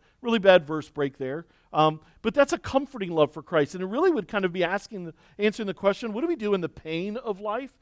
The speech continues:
Because pain of life can distract us from love,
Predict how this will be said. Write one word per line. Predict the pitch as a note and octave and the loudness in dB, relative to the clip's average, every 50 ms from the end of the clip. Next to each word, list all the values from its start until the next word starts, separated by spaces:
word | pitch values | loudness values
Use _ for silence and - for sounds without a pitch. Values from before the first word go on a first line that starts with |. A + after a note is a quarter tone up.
| _ _ _ _ _ | _ _ _ _ _
Because | - A#3 - B3+ A#3 - - | -6 -6 -2 0 -2 -2 -2
pain | - - - D4 D4+ D4+ D4 D4+ D#4+ D#4 | -16 -8 -4 -2 0 0 0 0 -2 -6
of | D#4 C4+ A#3+ A3 | -6 -6 -6 -8
life | G#3+ G#3+ F#3+ E3+ D#3+ D3+ D#3 F3+ F3 _ _ _ _ _ | -4 -2 2 2 4 4 2 -2 -4 _ _ _ _ _
can | _ - G#3+ | _ -6 -4
distract | F#3 F#3+ - - - - - C#4 C#4 D#4 D4 _ - | -4 -4 -6 -6 -12 -10 -4 -2 -2 -2 -2 _ 2
us | A#3 G#3+ | 2 2
from | - - A#3 A3 A3 | 2 -6 -10 -8 2
love, | A3 A3+ G3 E3 D3+ D3 D#3 | 8 8 10 10 8 6 2